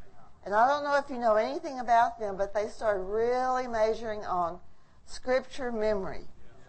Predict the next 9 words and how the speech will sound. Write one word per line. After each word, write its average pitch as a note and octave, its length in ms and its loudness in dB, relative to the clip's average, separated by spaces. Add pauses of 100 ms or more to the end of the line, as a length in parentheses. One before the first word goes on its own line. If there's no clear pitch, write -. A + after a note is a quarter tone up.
(440)
And G#3 280 4
during C#4 320 2
that C4 240 2
time, A3 320 0
I G#3+ 120 2
memorized G#3 720 -4 (340)
four B3+ 280 2
hundred B3 420 -4
verses. - 640 -6